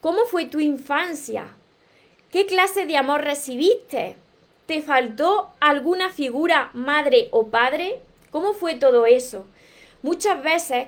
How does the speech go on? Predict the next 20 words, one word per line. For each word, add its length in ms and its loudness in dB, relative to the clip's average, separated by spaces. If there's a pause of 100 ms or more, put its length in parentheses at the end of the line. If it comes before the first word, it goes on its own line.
cuando 260 2
nuestra 540 -4
herida 680 0
está 360 -2
muy 240 0
escondida 760 0
en 160 0
nuestro 280 0
corazón, 600 0 (880)
resulta 560 0
que 480 0 (120)
Dios 460 0
coge 560 2
a 140 2
una 320 -4
persona 680 0
y 100 -10
te 140 4
la 140 2
presenta 720 0